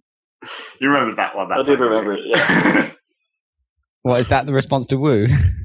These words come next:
Speaker 1: No, that was just Rob's sound effect that was going to be in every podcast,
Speaker 2: What?
Speaker 1: apparently.
Speaker 2: <laughs> Well, you know, it's one of those things that I forgot to make a thing, as I
Speaker 1: Yes.
Speaker 2: always do.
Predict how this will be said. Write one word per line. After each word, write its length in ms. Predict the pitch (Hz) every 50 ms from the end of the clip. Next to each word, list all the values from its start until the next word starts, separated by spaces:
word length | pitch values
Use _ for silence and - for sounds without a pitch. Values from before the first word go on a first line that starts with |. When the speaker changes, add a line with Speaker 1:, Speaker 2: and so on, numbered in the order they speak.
| - - _ _ - - - - - - - - - - 220 196 - -
Speaker 1:
No, 260 | - 135 120 120 123 123
that 200 | 131 123 117 135
was 160 | 131 127 123
just 140 | 143 143 127
Rob's 440 | 131 127 127 123 123 - - - - _ _ _ _ _ _ _ _ _ _ _ - -
sound 460 | - - - 131 117 127 135 123 127
effect 320 | 120 - 135 127 - -
that 160 | 131 135 -
was 280 | 143 135 127 123 123 -
going 280 | - - 135 127 131 123
to 80 | 127
be 120 | 127 131 135
in 40 | 127
every 260 | - - - 131 131 139
podcast, 360 | 147 143 120 110 113 113 113
Speaker 2:
What? 120 | 113 120 123
Speaker 1:
apparently. 480 | 131 127 120 110 - - - 113 113 - _ _ _ _ -
Speaker 2:
<laughs> 340 | - 180 - - 180 165 - - - - - - - - - _ _ _ _ -
Well, 120 | 135 131 127 120
you 80 | 117
know, 140 | 110 98 101
it's 220 | 101 - - -
one 120 | 135 131 131
of 60 | 123
those 200 | 120 117 113 -
things 300 | - 131 120 117 113 110 113
that 100 | 117 -
I 100 | 110 110
forgot 260 | - - 117 110 107
to 60 | 117
make 180 | 110 104 101 107
a 80 | 104
thing, 260 | - 131 120 107 98 95
as 100 | 98 -
I 40 |
Speaker 1:
Yes. 160 | 143 123 110 107
Speaker 2:
always 220 | 107 104 110 110
do. 260 | 123 120 110 104 107